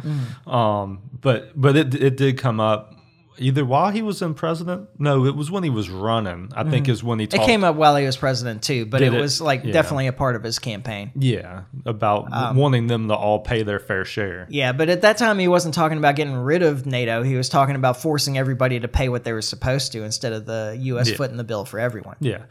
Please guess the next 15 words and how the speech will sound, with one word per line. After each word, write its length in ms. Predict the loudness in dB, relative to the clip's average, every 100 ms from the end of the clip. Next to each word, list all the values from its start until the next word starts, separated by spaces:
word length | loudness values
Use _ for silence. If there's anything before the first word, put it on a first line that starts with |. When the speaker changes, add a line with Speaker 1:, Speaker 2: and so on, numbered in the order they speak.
| -6
Speaker 2:
which 200 | -2 0
is 140 | 0 0
kind 260 | 0 0
of 100 | 0 2
what 300 | 2 0 -2
this 220 | -2 -2
is 300 | -6 -8 -14 -14 -6
getting 340 | 0 0 0 -4
towards, 380 | -8 -10 -10 -8
right? 300 | -8 -8 -10 -10 -10 -20 _ _ _ _ _ _ _ _ _ _ _ _ _ _ -20 -18 -16 -16 -2
Speaker 1:
What 100 | 2
do 60 |
you 60 | 2
mean? 180 | 0 -2 -8 -20 _ _ -4
Speaker 2:
Um, 480 | 0 2 0 -4